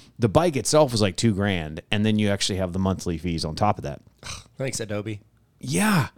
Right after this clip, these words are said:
Speaker 2: <laughs> Creative Cloud.
Speaker 1: Oh, gosh. But
Speaker 2: Shoulda stayed with Final Cut Pro,
Speaker 1: it's a
Speaker 2: deal.
Speaker 1: no,
Speaker 2: Yep.
Speaker 1: I can't do it.
Speaker 2: I was with you whenever you switched. We were
Speaker 1: No.
Speaker 2: having lunch, and you
Speaker 1: Yeah,
Speaker 2: said you
Speaker 1: we
Speaker 2: switched. I was like, "Oh, well, they'll
Speaker 1: it's like,
Speaker 2: switch."
Speaker 1: well,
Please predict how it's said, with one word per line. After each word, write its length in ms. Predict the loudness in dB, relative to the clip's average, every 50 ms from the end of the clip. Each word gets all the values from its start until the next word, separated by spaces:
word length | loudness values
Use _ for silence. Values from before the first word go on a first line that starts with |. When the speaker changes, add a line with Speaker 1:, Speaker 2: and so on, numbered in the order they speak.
| -12 -12 -12 -18
Speaker 2:
<laughs> 300 | -18 -18 -18 -16 -12 -2 4
Creative 320 | 6 6 8 8 6 4
Cloud. 360 | 2 0 2 4 6 6 6
Speaker 1:
Oh, 80 | 4 2
gosh. 440 | 2 4 6 6 6 6 4 2 -2 -6 -10 -14 -12 -6 0
But 580 | 4 8 8 8 8 6 6 4 4 4 0 -8 _ -20 -20 -10 -4
Speaker 2:
Shoulda 180 | -2 0 0
stayed 180 | 2 4 4 4
with 80 | 6 6
Final 200 | 8 8 8 8
Cut 180 | 6 6 8
Pro, 180 | 8 8 8 8
Speaker 1:
it's 80 | 8
a 40 | 8
Speaker 2:
deal. 220 | 8 8 8 8 10
Speaker 1:
no, 800 | 10 10 10 10 10 10 10 12 12 12 12 10 10 8 6 8
Speaker 2:
Yep. 180 | 8 8 8 8
Speaker 1:
I 60 | 6
can't 280 | 6 6 6 6 8 8
do 100 | 8 8
it. 40 | 8
Speaker 2:
I 120 | 8 8
was 120 | 6 8
with 200 | 8 6 6 6
you 140 | 6 6 8
whenever 260 | 8 8 8 6 6
you 120 | 6 4 4
switched. 360 | 4 4 4 4 4 4 2
We 120 | 2 4 4
were 40 | 6
Speaker 1:
No. 60 | 6
Speaker 2:
having 180 | 4 4 2 2
lunch, 220 | 0 0 0 0 0
and 80 | 0
you 60 | 2
Speaker 1:
Yeah, 60 | 2 2
Speaker 2:
said 100 | 2 2
you 60 | 2
Speaker 1:
we 60 | 0
Speaker 2:
switched. 120 | 0 0 -2
I 40 | -6
was 80 | -8 -8
like, 80 | -6 -6
"Oh, 80 | -4
well, 120 | -4 -2 -2
they'll 100 | -2 -2
Speaker 1:
it's 80 | -2
like, 80 | -2 -2
Speaker 2:
switch." 140 | -2 -2 2
Speaker 1:
well, 200 | 4 4 2